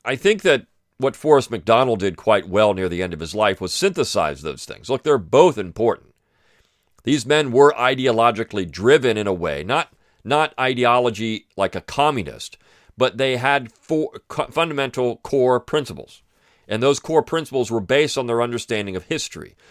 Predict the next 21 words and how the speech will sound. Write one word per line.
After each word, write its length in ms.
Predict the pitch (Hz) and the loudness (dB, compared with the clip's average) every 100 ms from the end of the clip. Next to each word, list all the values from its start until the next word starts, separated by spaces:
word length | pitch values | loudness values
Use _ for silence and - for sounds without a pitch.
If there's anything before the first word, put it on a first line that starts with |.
| _ | _
More 220 | 113 131 143 | -2 2 2
importantly, 460 | 123 156 131 82 | 2 0 0 -2
history 480 | - 214 - 180 160 | 0 0 0 -2 0
is 120 | 123 | 0
not 240 | 135 131 - | 0 -2 0
ideology. 760 | 120 110 104 101 78 - - _ _ _ _ _ | -2 0 0 0 -4 -10 -20 _ _ _ _ _
And 120 | - 95 | -6 -4
I've, 100 | 95 | -4
I've 200 | 92 - | -6 -8
talked 280 | - 147 151 | 0 2 2
about 240 | 87 80 - | 0 -6 -6
that. 160 | - | -10
History 380 | - 180 - 160 | -2 -2 0 -4
is 100 | 143 | -4
not 160 | 127 113 | 0 2
ideology. 500 | 104 101 107 82 76 | 2 2 0 -4 -10
These 200 | 117 - | -12 -10
people 340 | 143 131 110 | -10 -10 -6
were 80 | 104 | -2
not 260 | 113 123 | -2 -2
ideologues 1040 | 113 135 147 135 123 110 107 104 101 95 | -2 -4 -2 -2 0 2 2 2 0 -8